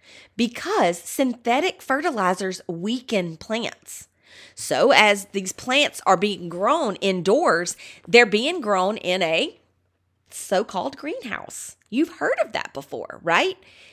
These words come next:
We talk about raising our kids in greenhouses. You've heard all of those trendy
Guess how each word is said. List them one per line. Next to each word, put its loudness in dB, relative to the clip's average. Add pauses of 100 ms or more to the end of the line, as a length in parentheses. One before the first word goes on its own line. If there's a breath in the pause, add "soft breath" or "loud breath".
(120)
We 0
talk 2
about 2
raising 4
our 6
kids -8
in -8
greenhouses. -6
You've -10
heard 0
all 4
of -2
those 0
trendy -4